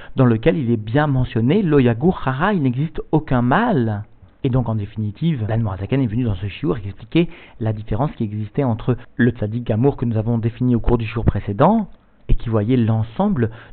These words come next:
de toutes ses forces, eh bien, réservées pour la Gdusha, et mises au service de la Gdusha sans exception. Alors que le tzaddik chez Enoch Gamour va garder quelques réserves à l'égard de la Gdusha, si l'on ose s'exprimer ainsi,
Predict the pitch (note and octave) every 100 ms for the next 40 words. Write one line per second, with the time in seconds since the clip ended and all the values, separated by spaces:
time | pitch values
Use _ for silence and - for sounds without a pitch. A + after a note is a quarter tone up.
0 | - A#2 - D#3+ - A2 - F#3+ A3+ -
1 | - G#2 - - - A2 G2+ B2+ D3+ -
2 | - - G#2+ D3+ A#2 A2+ F#2+ B2+ G3 -
3 | - - B3 D3+ A#2+ G#2+ G#2+ - F#3 A#3
4 | E3 A2 - - - - A#2 E3 C#3+ -
5 | - D3 - A2+ D#3+ D#3+ - F#3 E3 A#2+
6 | A#2+ A2 F3+ A3+ - - - F3+ D3 C#3
7 | C#3+ - - A3 A3 A#2+ A2 - - F#2
8 | F2+ - G#2+ - G2 A#2 E3 - C#3 B2+
9 | G#2 F#2+ F3+ A3+ - - - - A#2 G#2
10 | G2+ C#3 E3+ - - A#2 A2 A#2 G#2 G#2
11 | B2 G2+ C#3 G#3 D3+ G#2+ - - - -
12 | A2+ A2+ C3 C3 A2 G#2 G#2 D3+ F3 -
13 | A#2 C3+ - - - A#2 G#2+ G#2+ - G#3+
14 | B3